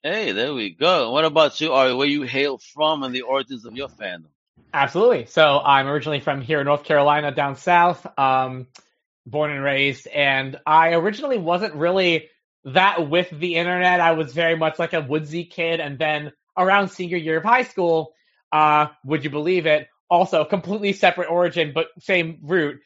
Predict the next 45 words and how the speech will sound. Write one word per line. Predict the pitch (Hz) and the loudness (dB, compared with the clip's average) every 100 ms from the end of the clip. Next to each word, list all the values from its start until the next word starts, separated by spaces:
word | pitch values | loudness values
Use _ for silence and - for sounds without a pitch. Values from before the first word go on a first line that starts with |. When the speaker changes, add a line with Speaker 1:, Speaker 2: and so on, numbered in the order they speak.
| _ _ | _ _
Speaker 2:
Uh, | 156 156 151 151 | 4 6 4 2
the | 160 | 0
My | 170 175 | 2 2
Little | 165 | -2
Pony | 175 170 | -4 -4
fandom | 160 151 | -4 -6
got | 131 120 | -8 -4
big | 151 | -4
in | 147 | -2
my | 143 | -4
high | 139 180 185 | -4 -4 -6
school, | - - 123 110 - 180 | -8 -16 -14 -12 -10 -8
and | - 175 190 | -6 -2 0
a | 147 | 4
bunch | 190 190 | 2 2
of | 185 | -2
all | 185 180 | 0 0
the, | 175 | 0
like, | 170 170 175 | 0 0 0
all | 170 | -2
the | 185 | -2
guys | 170 196 196 196 | 4 6 6 2
that | 202 202 208 | -2 -2 0
were | 208 | 2
like, | 202 214 277 | 4 4 4
"Oh | 311 | 4
my | 269 | 4
gosh, | 285 285 - | 2 0 -2
check | |
this | 277 - | -10 -6
thing | 285 285 | -6 -2
out!" | 214 156 | -2 -2
So | 185 | -2
I | |
was | 170 | -2
like, | 190 | -2
"All | 247 | 0
right." | 196 196 185 _ _ _ | 0 0 -6 _ _ _
So | - 175 170 | 0 2 4
I | 170 170 165 165 | 6 6 4 0
decided | 160 175 165 160 | -4 -2 -2 -2
to | 160 | -6
make | 151 147 | -8 -8
music, | 170 233 147 127 - - | -6 -6 -6 -8 -10 -4
um, | 143 135 131 127 127 | 2 2 2 -4 -12